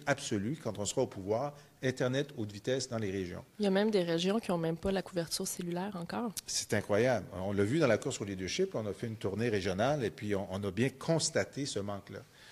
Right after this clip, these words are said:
Speaker 1: Euh, deuxièmement, il faut accompagner ces jeunes entreprises-là en les, en les,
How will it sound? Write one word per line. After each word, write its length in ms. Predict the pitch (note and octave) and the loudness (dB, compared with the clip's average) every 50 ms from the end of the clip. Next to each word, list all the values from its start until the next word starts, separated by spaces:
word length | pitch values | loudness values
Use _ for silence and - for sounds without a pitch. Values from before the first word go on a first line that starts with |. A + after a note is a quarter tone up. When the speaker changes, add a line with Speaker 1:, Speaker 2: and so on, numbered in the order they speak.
| - - - - - - - - | -20 -20 -20 -20 -20 -16 -10 -8
Speaker 1:
Euh, 60 | E2 | -4
deuxièmement, 440 | D#2+ G2+ B2+ A#2 A#2 A2+ A2+ D#3+ G3+ | 2 2 4 4 4 4 4 4 2
il 100 | F#3+ D3 | 2 0
faut 200 | - - D#3+ - - | 0 -2 -6 -2 -2
accompagner 760 | - - - - F#3+ F#3+ F3 - E3 D#3 E3+ F3 G3 A#3+ C#4 B3+ | -4 -2 0 0 0 0 2 2 2 2 2 0 -2 -4 -4 -4
ces 220 | - - C3+ A#2+ | -2 0 2 2
jeunes 280 | A2 C3+ D3+ D#3+ C#3+ C3 | 2 2 2 2 2 0
entreprises-là 800 | A#2 G#2 A#2+ A#2 - - C3 A2+ G2 F2+ A2 B2 D#3+ A3 B3+ - - - - - - - - _ - | 0 0 0 -2 0 0 0 0 0 0 0 0 0 0 -4 -6 -14 -20 -20 -20 -20 -20 -20 _ -2
en 340 | - B2 C3+ D#3 D#3+ E3 D#3+ D#3 | 2 4 6 8 6 6 4 2
les, 340 | A#2+ A2 A#2+ A#2+ A#2+ B2+ - | 0 2 2 2 2 0 0
en 140 | - A2 A#2+ | -2 -2 -2
les, 280 | A#2+ A#2+ A#2+ A2+ A2+ | 0 0 0 -2 -2